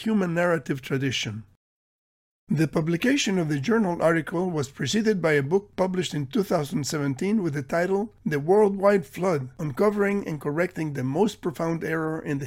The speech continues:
History of Science." It is a common practice to publish an article in a peer-reviewed journal after the publication of a book to demonstrate that the ideas have merit and can withstand the criticism of the reviewers.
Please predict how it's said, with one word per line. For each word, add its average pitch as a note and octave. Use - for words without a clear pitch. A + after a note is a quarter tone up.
History D#3+
of C3+
Science." C3
It F#3
is G3+
a F#3
common B3+
practice F3+
to D#3
publish F3+
an D3
article D#3+
in C#3
a C3
peer-reviewed E3+
journal D#3+
after B2+
the C#3+
publication D3+
of C#3
a C#3
book F3+
to E3
demonstrate E3
that D3+
the D3
ideas E3
have C3
merit E3+
and C#3+
can D#3
withstand E3+
the D#3+
criticism D#3
of C3+
the C#3+
reviewers. C3